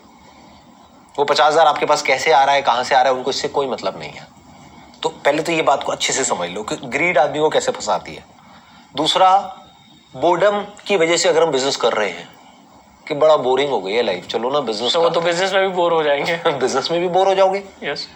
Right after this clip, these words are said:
Speaker 1: Business क्या बहुत interesting होता है?
Speaker 2: <laughs> चैलेंजिंग होता है।
Speaker 1: दूर दूर से देखने में लगता है बहुत interesting है, कुछ
Speaker 2: Right।
Speaker 1: time बाद business भी boring हो जाता है क्योंकि repetitive हो जाता है।
Speaker 2: Right।
Speaker 1: तो कहने का मतलब क्या है कि आप एक जगह से निकलोगे, दूसरी जगह जाकर के फंस
Speaker 2: फंस
Speaker 1: जाओगे।
Speaker 2: जाओगे।
Speaker 1: But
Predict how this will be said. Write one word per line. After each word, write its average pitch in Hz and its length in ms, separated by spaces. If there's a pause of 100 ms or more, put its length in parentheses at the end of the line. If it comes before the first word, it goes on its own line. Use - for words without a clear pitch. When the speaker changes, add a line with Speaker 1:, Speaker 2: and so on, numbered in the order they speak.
(180)
Speaker 1:
Business 170 260
क्या 147 120
बहुत 135 220
interesting 160 400
होता - 200
है? - 340
Speaker 2:
<laughs> - 140
चैलेंजिंग 175 440
होता 147 160
है। 151 60
Speaker 1:
दूर 226 200
दूर 185 180
से 254 100
देखने 185 260
में 226 80
लगता - 200
है 226 60
बहुत 196 200
interesting 180 480
है, 120 100
कुछ - 160
Speaker 2:
Right। - 120
Speaker 1:
time 220 120
बाद 220 140
business 233 300
भी 254 80
boring 262 240
हो 247 80
जाता 208 220
है 175 60 (220)
क्योंकि 202 160
repetitive 247 460
हो 240 80
जाता 202 260
है। - 180
Speaker 2:
Right। 147 340 (420)
Speaker 1:
तो - 60
कहने 135 180
का 175 80
मतलब 165 220
क्या 160 160
है 170 220
कि 180 500
आप 147 160
एक 160 160
जगह 165 180
से 165 100
निकलोगे, 151 400 (300)
दूसरी 131 260
जगह 123 220
जाकर 98 280
के - 80
फंस - 180
Speaker 2:
फंस - 60
Speaker 1:
जाओगे। - 220
Speaker 2:
जाओगे। - 380 (400)
Speaker 1:
But - 280